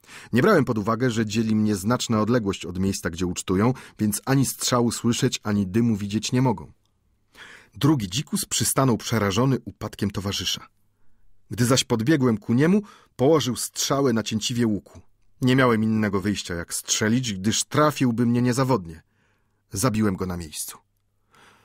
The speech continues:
Biedny zbieg patrzył ze strachem, jak w jednej chwili załatwiłem się z jego obu wrogami. I sądził niezawodnie, że teraz kolej na niego. Krzyknąłem nań ponownie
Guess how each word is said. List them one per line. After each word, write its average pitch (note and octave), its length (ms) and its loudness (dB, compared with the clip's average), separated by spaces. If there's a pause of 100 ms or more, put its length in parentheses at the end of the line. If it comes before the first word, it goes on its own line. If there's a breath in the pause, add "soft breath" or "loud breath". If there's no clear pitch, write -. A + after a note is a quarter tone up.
(600 soft breath)
Biedny F2+ 340 -2
zbieg F2+ 500 -2 (260)
patrzył - 360 -2
ze G2+ 120 0
strachem, E2+ 500 -4
jak F#2 180 -8
w F#2+ 120 -10
jednej A2+ 300 2
chwili A2+ 360 -2
załatwiłem F#2 560 0
się F2+ 160 -2
z D#2+ 60 -4
jego F2+ 300 0
obu G#2 240 -2
wrogami. F2 600 -4 (420 loud breath)
I - 60 -4
sądził C#3+ 320 2
niezawodnie, A2+ 600 2
że A2 140 0
teraz G#2 360 -2
kolej G2+ 300 2
na C3+ 100 4
niego. - 360 0 (800)
Krzyknąłem C3+ 500 4
nań F2+ 160 -2
ponownie G#2 500 0